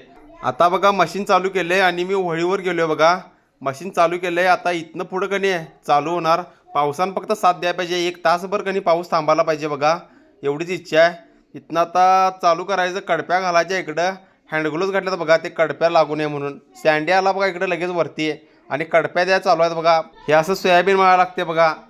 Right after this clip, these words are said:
त्यात का नाही सोयाबीन, अं, आमचं मोठं असल्यामुळं का नाही मशीन घोटमळालं होतं.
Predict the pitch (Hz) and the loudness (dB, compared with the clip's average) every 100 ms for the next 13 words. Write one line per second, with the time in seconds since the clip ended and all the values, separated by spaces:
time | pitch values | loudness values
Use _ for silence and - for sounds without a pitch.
0 | _ - 170 220 190 190 202 202 175 175 | _ -2 -2 -2 -2 0 0 0 -2 0
1 | 185 208 214 214 214 190 160 196 196 170 | 2 0 2 0 0 -4 -6 -6 -4 -2
2 | 185 185 190 185 185 175 175 180 170 190 | 0 0 -2 -2 -2 -4 -4 -2 -4 -4
3 | 196 175 156 175 170 160 165 | -4 -4 -2 2 2 2 0